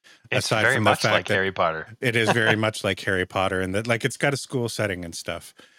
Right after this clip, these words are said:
Speaker 2: But imagine the first Harry Potter movie, or, or for those who've read the books, the, the books, imagine that without the underpinnings of Voldemort or He Who Sh-,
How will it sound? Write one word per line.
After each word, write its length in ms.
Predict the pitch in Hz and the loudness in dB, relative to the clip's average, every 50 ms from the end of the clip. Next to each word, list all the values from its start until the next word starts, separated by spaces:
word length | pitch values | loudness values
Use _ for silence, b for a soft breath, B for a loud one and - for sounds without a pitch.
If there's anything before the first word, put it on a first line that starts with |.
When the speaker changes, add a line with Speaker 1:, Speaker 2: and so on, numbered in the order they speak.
| B B 113 B B | B B -20 B B
Speaker 2:
But 160 | 127 135 139 | 0 2 2
imagine 800 | 139 139 139 143 165 202 170 135 120 104 101 95 98 104 107 - _ _ _ _ _ _ _ _ _ _ _ _ _ _ _ _ - | 2 2 2 2 2 0 0 0 0 0 0 0 -4 -6 -8 -12 _ _ _ _ _ _ _ _ _ _ _ _ _ _ _ _ -8
the 80 | 110 104 | -8 -4
first 260 | - 131 123 - - | -2 -2 -2 -2 -2
Harry 200 | 123 113 113 107 | 0 0 0 0
Potter 240 | - 113 107 113 107 | 0 -2 -2 -2 -2
movie, 360 | 101 95 92 90 98 98 95 | -2 -2 -4 -4 -4 -4 -4
or, 320 | 95 95 95 87 87 92 | -4 -4 -6 -6 -8 -8
or 40 | 92 | -8
for 140 | - - 98 | -8 -6 -4
those 180 | 95 95 95 | -4 -4 -4
who've 140 | 95 90 - | -6 -8 -6
read 180 | 95 92 92 95 | -6 -6 -4 -6
the 80 | 107 | -8
books, 440 | 101 87 85 85 - - - - - | -6 -6 -6 -6 -6 -8 -10 -10 -10
the, 300 | - - 95 90 87 90 | -10 -10 -8 -8 -8 -10
the 120 | 87 87 90 | -8 -10 -10
books, 560 | 92 107 104 90 90 - - - - - - _ _ _ _ _ _ _ _ _ _ _ _ - | -8 -6 -6 -6 -6 -8 -10 -10 -10 -10 -12 _ _ _ _ _ _ _ _ _ _ _ _ -2
imagine 840 | 113 113 120 123 139 147 151 139 151 143 131 127 127 123 123 117 - _ _ _ _ _ _ _ _ _ _ _ _ _ _ _ _ - | 0 0 2 2 2 0 0 0 0 -2 0 0 -2 -4 -6 -8 -12 _ _ _ _ _ _ _ _ _ _ _ _ _ _ _ _ -6
that 420 | 110 110 117 123 127 127 - - | -2 0 0 2 0 -2 -2 -6
without 960 | 113 101 101 95 104 101 95 - 123 135 175 135 98 95 - - - - - _ _ _ _ _ _ _ _ _ _ _ | -10 -10 -6 -4 -2 -2 0 0 2 2 2 2 0 -2 -8 -10 -12 -12 -14 _ _ _ _ _ _ _ _ _ _ _
the 140 | - 107 120 | -8 -6 -4
underpinnings 920 | 117 113 127 131 127 120 113 - - - 120 107 101 92 92 95 92 - - | -2 -2 -2 -2 -2 -4 -4 -4 -4 -4 -2 -2 -2 -4 -4 -6 -8 -10 -10
of 580 | - - 104 98 95 92 92 90 90 - - _ _ _ _ _ _ _ _ _ _ _ _ _ - 110 | -6 -2 -2 0 0 -2 -4 -6 -10 -16 -20 _ _ _ _ _ _ _ _ _ _ _ _ _ -6 -2
Voldemort 600 | 113 113 123 113 104 98 90 87 85 87 - - | -2 0 0 -2 -6 -6 -6 -6 -8 -8 -8 -8
or 100 | 92 90 | -8 -8
He 180 | 87 95 110 110 | -6 -6 -6 -6
Who 220 | 110 113 101 98 | -4 -4 -4 -6
Sh-, 160 | 92 - - | -6 -8 -10